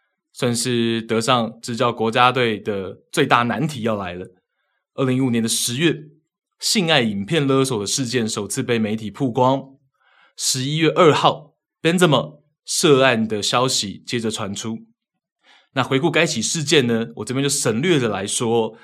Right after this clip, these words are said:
就是二零一五年六月份的时候，六月份的时候，正在国家队集训的边锋 Valbuena 接到了勒索电话。电话那头声称手中握有 Valbuena 和女友的性爱影片，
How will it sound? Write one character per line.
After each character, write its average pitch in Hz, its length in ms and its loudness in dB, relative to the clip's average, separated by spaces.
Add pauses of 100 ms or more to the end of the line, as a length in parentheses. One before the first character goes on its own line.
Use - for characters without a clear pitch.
(400)
就 160 100 0
是 160 200 -2
二 180 160 6
零 147 240 0
一 196 180 2
五 135 220 2
年 95 340 -8
六 170 320 6
月 143 160 6
份 113 240 0
的 98 80 -6
时 98 160 -8
候， 101 300 -8 (240)
六 160 240 6
月 135 80 6
份 131 160 -2
的 104 40 -2
时 - 140 -6
候， 104 300 -6 (340)
正 147 220 0
在 135 120 2
国 123 280 -2
家 147 160 6
队 151 120 2
集 127 300 -4
训 135 220 -2
的 117 80 -2
边 139 280 0
锋 135 220 2 (160)
Valbuena 151 760 0 (200)
接 135 160 0
到 135 180 6
了 117 80 0
勒 127 140 2
索 117 160 -2
电 135 160 0
话。 123 360 -2 (840)
电 175 140 2
话 180 100 4
那 175 160 6
头 110 360 -2 (120)
声 147 260 0
称 156 380 -2 (240)
手 113 320 -2
中 160 300 0
握 202 200 6
有 104 360 -4
Valbuena 131 720 -2
和 117 180 -8
女 117 300 0
友 135 200 4
的 101 80 -8
性 123 320 -2
爱 120 120 0
影 95 160 -6
片， 113 280 -8